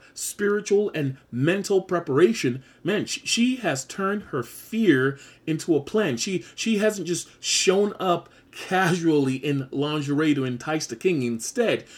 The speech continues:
she's dressed for success in what will be considered the power suit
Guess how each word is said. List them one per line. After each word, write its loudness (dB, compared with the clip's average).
she's -6
dressed -2
for -6
success -4
in -4
what -4
will 4
be -4
considered -4
the 0
power 0
suit -2